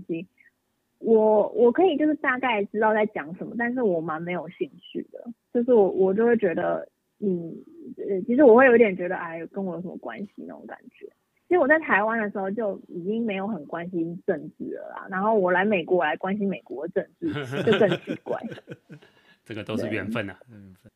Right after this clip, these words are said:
Speaker 1: 真的，真的，因为，因为这份工作，我就是变得比其他来美国的同学们就更了解美国政治，是蛮特别的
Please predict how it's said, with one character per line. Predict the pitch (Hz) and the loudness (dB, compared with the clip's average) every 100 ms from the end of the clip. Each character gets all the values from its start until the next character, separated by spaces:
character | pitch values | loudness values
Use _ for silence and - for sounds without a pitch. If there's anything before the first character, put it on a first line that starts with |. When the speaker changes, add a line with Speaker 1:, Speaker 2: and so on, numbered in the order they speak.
| _ - | _ 0
Speaker 1:
真 | 208 | 2
的， | 220 202 | 4 4
真 | 202 196 | 4 0
的， | 190 | 0
因 | 262 302 | 0 2
为， | 285 | 0
因 | 285 302 | -2 0
为 | 294 | 0
这 | 277 269 | 0 0
份 | 254 | 0
工 | 226 208 | 0 0
作， | 226 | 0
我 | 196 175 170 - _ _ | 0 0 -4 -8 _ _
就 | 214 | 0
是 | 214 220 | 4 2
变 | 208 226 185 | 4 2 2
得 | 180 170 - | 0 -4 -6
比 | 170 160 254 _ | -6 -6 -10 _
其 | 202 | -4
他 | 190 208 214 | 0 0 2
来 | 208 185 175 | 0 -2 -2
美 | 196 175 | -2 -4
国 | 170 170 | -6 -6
的 | 170 165 - _ | -4 -6 -8 _
同 | - 175 180 | -12 -8 -6
学 | 190 | -4
们 | 180 170 170 | -4 -6 -4
就 | 185 | -2
更 | 208 180 | 0 -2
了 | 170 - | -4 -6
解 | 190 | -6
美 | 175 - | -6 -10
国 | - - | -10 -10
政 | 202 185 - | -4 -4 -4
治， | - | -8
是 | 208 285 | -4 -2
蛮 | 240 180 175 185 | 0 0 -2 -6
特 | 233 247 | 0 0
别 | - - | 0 -10
的 | - | -10